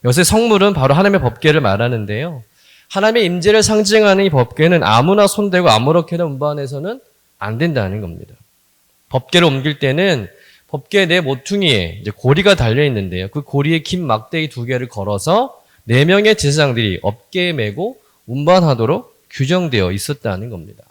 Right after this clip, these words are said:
이것이 하나님이 정해놓으신 규칙이었어요. 다윗도 이 말씀을 잘 알고 있었습니다. 그래서 법궤를 이 말씀대로 옮기려고 했는데 옮기는 과정에서 이 방법이 제대로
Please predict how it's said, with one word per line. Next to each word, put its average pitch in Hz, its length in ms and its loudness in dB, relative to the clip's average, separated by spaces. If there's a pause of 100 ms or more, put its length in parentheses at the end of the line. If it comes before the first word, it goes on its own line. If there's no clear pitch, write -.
(180)
이것이 165 180 -10
하나님이 202 280 -4
정해놓으신 156 720 -8 (420)
규칙이었어요. 127 800 -4 (240)
다윗도 185 420 2
이 196 120 2
말씀을 143 680 -2 (420)
잘 185 200 -4
알고 135 300 0
있었습니다. 131 720 -8 (100)
그래서 156 680 2 (380)
법궤를 196 480 2
이 214 80 4
말씀대로 180 580 4
옮기려고 165 460 2
했는데 143 640 0
옮기는 165 540 -6
과정에서 127 920 -4 (360)
이 139 100 -2
방법이 117 420 -2
제대로 117 600 -4